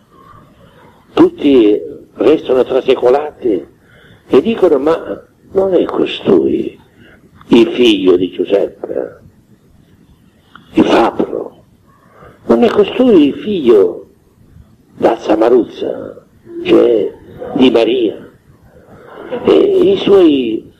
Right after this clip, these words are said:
parenti, tutta la sua fami-, famiglia non è davanti a noi, Giacomo, Giuseppe, eh, le sue sorelle, cioè le sue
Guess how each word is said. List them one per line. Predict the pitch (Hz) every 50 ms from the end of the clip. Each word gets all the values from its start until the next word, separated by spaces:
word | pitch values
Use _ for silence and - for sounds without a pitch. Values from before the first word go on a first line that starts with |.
| _ _ -
parenti, | 139 147 147 156 156 151 131 110 101 95 - - 95 90 87 87 90 - - - _ _ _ _ _ _ - - - - - _ _ - -
tutta | - 196 175 - - 139
la | 135 131 110
sua | - - 143 131
fami-, | - 113 120 117 117 127 - - - - - _ _ _ - -
famiglia | - - 127 127 131 139 135 120 107 110 110
non | 117 127 139
è | 139 131
davanti | 117 123 117 123 120 117 117 110 110
a | 113
noi, | 113 113 117 123 123 113 95 90 85 - - - _ _ _ _ _
Giacomo, | _ - - 92 101 107 101 95 - - 82 80 - - - - - - _ _ _ _
Giuseppe, | - - - - - 90 95 - 95 - - - - - - - - - - - _ _ _ - - - _ _ _ _ _ _ _ _ _ -
eh, | - - - - - - - - - - - - - - - - - - - - -
le | - 127
sue | 113 - 143 127
sorelle, | - 120 127 123 131 131 123 113 113 104 90 90 85 78 73 - - - - - _ _ _ _ _ _ _ _
cioè | - - 113 - - 104 110 107
le | 98 101 104
sue | - - 113 113 107 104 101 98 101 - -